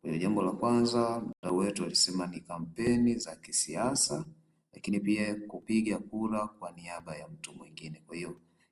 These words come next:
kila mtu anapaswa kufika katika kituo cha kupiga kura alichojiandikisha ili aweze kupiga kura mwenyewe na sio kupigiwa na mtu mwingine. Lakini swali la tatu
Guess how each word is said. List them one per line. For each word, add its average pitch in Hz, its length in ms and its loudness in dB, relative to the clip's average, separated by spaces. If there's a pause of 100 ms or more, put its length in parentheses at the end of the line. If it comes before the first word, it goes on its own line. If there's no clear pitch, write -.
(120)
kila 101 300 0
mtu 104 220 2
anapaswa 92 640 -4
kufika - 380 -10
katika - 280 -14
kituo - 380 -6
cha 82 140 -12
kupiga 82 320 -16
kura 123 480 2 (120)
alichojiandikisha - 1040 -6 (560)
ili 95 180 2
aweze 90 340 2
kupiga 82 360 -4
kura 82 300 -4
mwenyewe 78 560 -6 (180)
na 82 140 -4
sio 95 300 2
kupigiwa 90 720 -4
na 82 120 -12
mtu - 220 -16
mwingine. 92 520 -2 (1800)
Lakini 104 280 0
swali 110 260 6
la 117 140 8
tatu 135 760 2